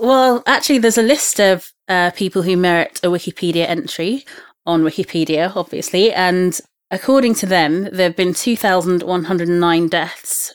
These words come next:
uh, of people who merit an entry on Wikipedia, uh, so far this year, and that's compared to last year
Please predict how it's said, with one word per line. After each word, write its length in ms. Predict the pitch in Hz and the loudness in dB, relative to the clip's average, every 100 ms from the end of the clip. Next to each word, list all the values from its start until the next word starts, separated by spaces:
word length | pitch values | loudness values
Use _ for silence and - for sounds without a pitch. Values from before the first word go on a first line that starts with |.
| _ | _
uh, 320 | 175 165 165 165 _ | -2 0 0 -2 _
of 120 | 180 - | -8 -6
people 280 | 170 170 | -6 -2
who 120 | 170 170 | 0 2
merit 360 | 165 156 - | 2 0 -2
an 80 | 156 | -4
entry 300 | 147 143 165 | -4 -4 -2
on 80 | 160 | -2
Wikipedia, 640 | 160 165 - 160 160 170 - - - - - _ | -2 -6 -6 -6 -6 -10 -14 -20 -20 -20 -20 _
uh, 340 | 175 165 160 160 | -2 0 0 0
so 240 | - 180 | 0 0
far 260 | - 170 165 | 2 2 2
this 180 | 160 - | -2 -2
year, 340 | 170 156 - - - | 0 -2 -4 -12 -6
and 120 | 165 | -2
that's 160 | 165 - | -2 -2
compared 380 | 180 175 170 165 | -4 0 -2 0
to 120 | 180 | 0
last 400 | 170 170 - - | 2 0 -2 -6
year 260 | 156 170 | -4 -4